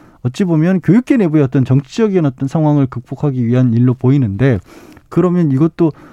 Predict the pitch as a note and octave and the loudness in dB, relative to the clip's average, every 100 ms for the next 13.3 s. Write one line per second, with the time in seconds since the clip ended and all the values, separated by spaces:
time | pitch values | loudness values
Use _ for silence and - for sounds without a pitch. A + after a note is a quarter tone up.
0 | - - B2+ C#3 E3 D#3 - G3+ F#3 E3 | -20 -8 -4 0 0 0 -2 -2 0 -2
1 | - C#3 B2+ A3 B3+ A#3+ - C#3+ B2+ - | -4 -4 -2 0 2 0 -2 -4 -4 -6
2 | A#2+ C#3 B2 - - - C#3+ D#3 C3 A#2+ | -4 -2 -2 -10 -12 0 2 4 2 0
3 | G#2 F#2 A2 A2+ A2+ A2+ G#2 G2 A2 F3+ | -2 -4 -4 -2 -2 -2 -4 -6 -4 -4
4 | - G#2+ B2+ D#3+ - - - C#3+ F3+ F#3 | -4 -4 -2 -2 -4 -20 -6 -2 0 -2
5 | - - - E3 F#3+ F#3+ F#3+ F3 D#3+ D#3+ | -8 -20 -6 -4 0 0 0 0 -4 -2
6 | - - D3 E3+ - C3+ B2+ - B2 A#2+ | -2 0 0 0 0 0 0 0 -2 -2
7 | A2 A#2 A#3+ C4+ G#3 D#3 F3+ D3+ A#2+ B2 | -4 -2 2 4 2 0 -2 0 0 0
8 | A#2 - - - - - - - _ - | -2 -6 -20 -20 -20 -20 -20 -20 _ -6
9 | D3 A3 B3+ C#4 - B3+ A3+ G#3+ G3+ G#3+ | 0 2 2 -2 -2 0 2 0 0 2
10 | G#3 E3+ - D3+ E3+ G#3+ G#3 G3+ F#3 C3 | 2 0 0 0 0 0 2 2 0 -2
11 | C3 B2+ B2 F3 C4+ C#4 G#3+ C#3+ A2+ - | -6 0 2 4 4 2 2 0 -2 -2
12 | C#3 B2+ A#2+ G#2+ G#2 B2+ A#2 C3+ A2 F#2+ | 0 2 0 -4 -2 -2 0 0 0 -4
13 | F#2 G2 | -6 -6